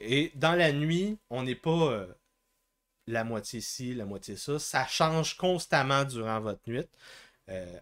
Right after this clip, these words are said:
un cycle normal, c'est quatre-vingt-dix minutes. Et dans ce cycle-là, ça varie.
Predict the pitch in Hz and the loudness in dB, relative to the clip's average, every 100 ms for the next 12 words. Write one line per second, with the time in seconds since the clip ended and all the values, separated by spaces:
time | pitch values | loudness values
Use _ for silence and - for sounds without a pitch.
0 | - 127 131 - 175 160 123 117 127 151 | -4 -2 0 0 0 0 0 0 2 2
1 | - 117 120 - 113 113 110 117 123 110 | 0 -4 -6 -2 -2 -2 -4 -6 -6 -4
2 | 123 143 113 110 113 139 143 - 120 135 | -4 -8 -8 -10 0 2 2 -2 -4 -4
3 | 120 113 107 127 - 104 110 101 113 | -4 -4 -4 -4 -6 -6 -6 -8 -10